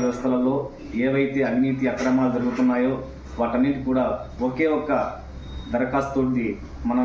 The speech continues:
వెలికి తీసే అవకాశం ఉంది. విద్యారంగం కావచ్చు, వైద్య రంగం కావచ్చు, ఇంకా వ్యవసాయ రంగం కావచ్చు, ప్రతి ఒక్క రంగంలో జరుగుతున్నటువంటి అన్యాయాలు, అక్రమాలను ఇప్పటికే ఎంతోమంది మేధావులు, పౌరులు, సమాచార హక్కు చట్టం కార్యకర్తల యొక్క సమాచార హక్కు చట్టం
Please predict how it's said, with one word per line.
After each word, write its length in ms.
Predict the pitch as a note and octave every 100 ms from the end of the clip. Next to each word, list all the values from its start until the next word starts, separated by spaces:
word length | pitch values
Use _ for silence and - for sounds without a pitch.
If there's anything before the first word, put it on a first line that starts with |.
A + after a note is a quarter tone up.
| B2
వెలికి 200 | B2+ B2+
తీసే 200 | C3 C3 A#2+
అవకాశం 340 | A#2+ B2 A#2+ A#2+
ఉంది. 200 | C3 C#3+ - - - - - - - - -
విద్యారంగం 500 | A#2 B2+ C3+ C#3 C3 B2
కావచ్చు, 320 | B2 A#2+ - B2
వైద్య 220 | B2 B2+
రంగం 200 | B2+ B2+ A#2+
కావచ్చు, 360 | A#2+ A#2 C#3 C#3+ C3+ - - C3+
ఇంకా 140 | B2+ B2
వ్యవసాయ 300 | B2+ B2+ C3+
రంగం 180 | C3 B2+ B2
కావచ్చు, 280 | A#2+ C3 C#3+ - - - -
ప్రతి 260 | C3+ C3 D#3+ C#3+
ఒక్క 120 | D3 C3+
రంగంలో 360 | C#3 D#3+ D#3+ D3+ C3+
జరుగుతున్నటువంటి 640 | C3+ C3+ C3 C3 B2+ B2+ A2
అన్యాయాలు, 440 | B2 C#3 C3+ C3+ B2+
అక్రమాలను 520 | B2+ C3 C3 C3+ C3 A#2 - - - - A#2
ఇప్పటికే 340 | D3 C#3 C#3 B2+
ఎంతోమంది 460 | B2+ D3 C#3+ C#3 C3
మేధావులు, 480 | B2+ B2+ C3 C3 C3+ C3+ - - - -
పౌరులు, 340 | C3 C#3 C#3 C3 C3
సమాచార 340 | B2 C3 - -
హక్కు 160 | -
చట్టం 240 | C4 - B2+ B2+
కార్యకర్తల 460 | C3 C3 A#2 B2 B2
యొక్క 160 | B2+ B2 A2+ - - -
సమాచార 360 | C3 C3 C3 B2+ B2
హక్కు 200 | - A#2
చట్టం 280 | B2 - C#3